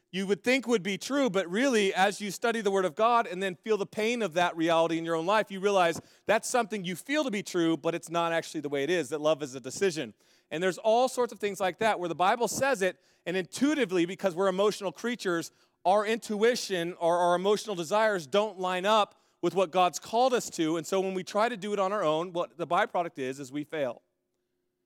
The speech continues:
And so we talked about ways that we fail last week, and then the role of the man, and I'm gonna review it again, that the Bible is clear from Genesis to the end of the Bible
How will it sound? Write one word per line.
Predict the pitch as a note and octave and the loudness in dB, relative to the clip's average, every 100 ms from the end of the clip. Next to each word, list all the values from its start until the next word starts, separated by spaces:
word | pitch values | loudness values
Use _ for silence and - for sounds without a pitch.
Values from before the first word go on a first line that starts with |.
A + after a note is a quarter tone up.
| _ _ _ _ _ _ | _ _ _ _ _ _
And | C3+ | -8
so | F3+ | -2
we | F3 | -2
talked | E3+ G3+ A3 - | 0 2 0 0
about | F3+ E3 E3 D3+ | 2 2 2 0
ways | E3+ G#3+ G3 | 2 2 0
that | G3 | -2
we | E3+ D3+ | -2 -4
fail | D3+ C3+ C3 C3 | -2 2 2 2
last | C#3+ C#3+ - | 2 0 -2
week, | F#3+ F3+ D#3 - _ _ | 2 2 0 -8 _ _
and | - D#3+ | -8 -2
then | G3 G#3 | -2 0
the | F#3+ | 0
role | E3 F#3+ A3 A3+ F#3+ | 4 4 6 4 2
of | F#3 D#3 | 0 0
the | |
man, | E3+ F#3 G3+ E3+ C#3 D#3 | -2 0 2 2 -2 -6
and | D#3+ | -6
I'm | E3 | -4
gonna | F#3 F3 | -2 0
review | E3 D#3 F#3+ | -2 0 -2
it | F3 | -2
again, | D3+ F#3+ E3+ D3 _ _ - | -2 0 0 -4 _ _ -8
that | E3+ | -4
the | F3 | 0
Bible | F3+ G3+ B3 B3 | 2 2 4 2
is | A3 G3 - | 0 -4 -8
clear | - A3+ F#3+ F3+ | -4 0 2 0
from | F3+ D#3 | -6 -6
Genesis | D3+ G#3 G3 A3 A3 C3+ - _ _ _ | -4 -4 -2 -2 -2 -6 -12 _ _ _
to | D#3 | -6
the | E3+ | -6
end | F#3+ A#3+ B3 | -2 -2 -2
of | |
the | F3+ | 0
Bible | D#3 D3+ C#3 C3+ C#3 | 4 4 2 -2 -4